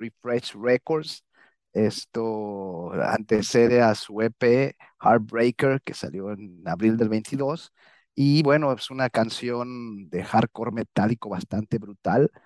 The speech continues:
Y pues la frontman Nicole Moralius, eh, tiene gran proyección, una bastante buena voz.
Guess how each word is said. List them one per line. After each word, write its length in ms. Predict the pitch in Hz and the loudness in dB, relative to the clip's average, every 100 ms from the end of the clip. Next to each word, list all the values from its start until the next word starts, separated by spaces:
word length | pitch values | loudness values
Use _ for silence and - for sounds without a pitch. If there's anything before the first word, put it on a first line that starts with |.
| _ _ _ - | _ _ _ -6
Y 720 | 117 110 107 101 80 73 85 | -2 0 0 0 -2 -4 -6
pues 320 | _ - - | _ -20 -16
la 200 | - - | -10 -8
frontman 600 | - 107 113 117 117 123 | -8 -8 -8 -4 -2 -2
Nicole 720 | 120 110 - 120 113 117 110 98 | -2 -6 -6 -2 0 2 0 -2
Moralius, 960 | 73 85 113 120 120 123 127 - - - _ _ | -6 -8 2 6 6 4 -4 -8 -14 -18 _ _
eh, 560 | 50 58 71 71 71 - | -2 2 4 2 2 0
tiene 280 | - 107 107 | 0 4 4
gran 320 | 98 107 120 | 6 4 4
proyección, 720 | 127 120 101 - 110 117 143 - _ _ _ | 0 -2 -4 -6 -10 -10 -12 -14 _ _ _
una 560 | 101 110 101 87 - 64 | 2 6 8 6 4 -2
bastante 580 | - - - 117 127 131 | -6 -8 2 2 4 0
buena 260 | 110 120 | 2 0
voz. 460 | 107 101 131 - - | 0 -2 -6 -8 -16